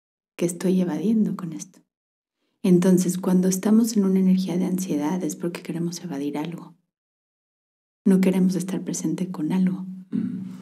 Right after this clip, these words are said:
Entonces, ¿de qué estoy huyendo? Entonces, yo era, Pedro, una persona que huía todo el tiempo, eh, haciendo cosas. Y huía de, de la magia de ser yo, de estar en mí,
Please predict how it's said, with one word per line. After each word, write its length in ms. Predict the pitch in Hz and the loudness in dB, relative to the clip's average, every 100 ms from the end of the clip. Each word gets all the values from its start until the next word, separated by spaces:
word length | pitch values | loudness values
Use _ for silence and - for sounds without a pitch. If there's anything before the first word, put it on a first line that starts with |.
| - | -6
Entonces, 420 | 185 175 175 175 190 | 0 4 4 2 4
¿de 160 | 190 | 2
qué 80 | 190 | 2
estoy 340 | 190 - 165 | -2 -2 -4
huyendo? 500 | 160 165 185 175 - - - - _ _ _ _ _ _ _ _ _ | -2 0 2 2 0 -8 -14 -18 _ _ _ _ _ _ _ _ _
Entonces, 220 | - 202 | -2 4
yo 80 | 247 | 8
era, 300 | 262 254 247 | 8 8 8
Pedro, 340 | 247 247 247 277 | 10 10 10 10
una 300 | 254 233 226 | 12 12 8
persona 360 | 208 214 214 | 4 4 2
que 120 | - | 2
huía 260 | 185 190 190 | 0 0 0
todo 140 | 190 | -2
el 100 | 185 | -2
tiempo, 380 | 190 208 185 - - _ _ _ _ - | 0 0 0 -4 -12 _ _ _ _ -14
eh, 140 | - 185 | -10 -4
haciendo 440 | - - 180 175 | -2 0 0 0
cosas. 400 | 214 214 190 - - - _ - - - - - | -2 -2 -4 -10 -16 -20 _ -6 -6 -8 -16 -6
Y 140 | 190 185 | 4 6
huía 320 | 185 185 185 | 8 6 2
de, 260 | 185 175 - | 2 0 0
de 260 | 180 175 | 0 0
la 180 | 165 165 | 0 -2
magia 440 | 165 180 185 180 175 | 0 -2 -2 -4 -6
de 120 | 175 | -6
ser 260 | - 160 | -8 -8
yo, 280 | 175 175 175 - _ _ _ - | -6 -6 -6 -14 _ _ _ -8
de 60 | |
estar 260 | 185 185 180 | -8 -6 -6
en 180 | 170 175 | -4 -2
mí, 200 | 185 | -2